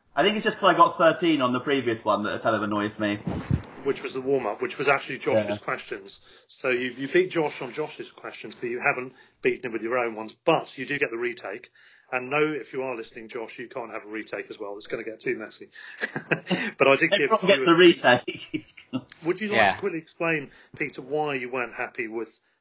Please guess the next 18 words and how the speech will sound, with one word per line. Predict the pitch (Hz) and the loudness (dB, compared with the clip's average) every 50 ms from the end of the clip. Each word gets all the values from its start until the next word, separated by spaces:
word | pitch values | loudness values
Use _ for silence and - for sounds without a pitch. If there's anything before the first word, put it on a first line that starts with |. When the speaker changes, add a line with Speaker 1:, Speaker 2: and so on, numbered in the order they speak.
| _ _ | _ _
Speaker 2:
the | - | -20
quiz. | - - - 120 107 104 101 - - - - | -10 -4 -2 -2 -2 -2 -4 -8 -12 -10 -4
Um, | 123 120 120 120 117 117 113 - - - - | -2 -2 -2 -2 -4 -8 -12 -14 -18 -12 -6
it | - 143 | -6 -4
was | 131 127 | -4 -6
the | - - | -4 2
Who | - 190 170 165 | 6 6 8 8
Am | 156 151 139 | 6 4 2
I | 120 113 110 | 0 -2 0
round, | 104 107 107 104 107 127 143 - - - | 0 0 -2 -2 -4 -6 -10 -10 -6 -6
which | 127 123 - 127 | -6 -6 -6 -10
is, | 120 - | -10 -8
um, | 127 117 120 120 113 | -8 -8 -8 -10 -10
Speaker 1:
Yeah. | 123 117 113 110 107 107 104 | -6 -2 0 2 4 4 4
Speaker 2:
to | 107 123 | 2 -2
explain | - - - - - 127 123 120 | -6 -8 -8 -6 -4 -2 -2 0
is, | 120 117 110 - | 0 -2 0 -2
uh, | 120 | -2